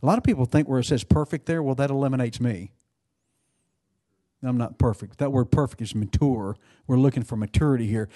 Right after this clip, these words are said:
So, "Let us therefore, as many as be mature, be thus minded. And if in anything ye be otherwise minded, God shall reveal it even this unto you." I like that God would reveal people's un-, un-, immaturity.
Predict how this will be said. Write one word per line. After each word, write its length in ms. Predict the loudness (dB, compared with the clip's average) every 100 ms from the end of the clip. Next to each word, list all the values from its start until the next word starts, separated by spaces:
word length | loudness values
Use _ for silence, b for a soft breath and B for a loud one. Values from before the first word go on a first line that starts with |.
| B B
So, 180 | -2 0
"Let 220 | 4 4
us 140 | 4
therefore, 400 | 4 4 4 4
as 140 | 4 6
many 280 | 6 6 4
as 120 | 4
be 200 | 4 2
mature, 680 | 0 0 4 6 4 2 0
be 180 | 2
thus 300 | 6 4 4
minded. 480 | 2 4 4 2 0
And 120 | -4 -4 B B B
if 240 | 0 0 0
in 200 | 0 2 4
anything 680 | 6 6 4 4 6 6
ye 160 | 6 6
be 220 | 6 4
otherwise 580 | 4 4 4 4 2 0
minded, 400 | 0 2 0 0
God 240 | 0 -2
shall 200 | -2 -2
reveal 420 | 4 4 6 6 4
it 100 | 4
even 380 | 4 4 4 0 -6
this 300 | 0 0 2
unto 260 | 0 0 0
you." 440 | 2 2 2 -6 -16 _ _ b b b b -2
I 80 |
like 320 | 2 4 2 0
that 200 | -2 4
God 260 | 4 4
would 200 | 4 4
reveal 300 | 4 4 4
people's 400 | 4 0 0 0
un-, 220 | 2 2 4
un-, 220 | 2 2 _ 0
immaturity. 760 | 2 2 2 2 2 -6 -14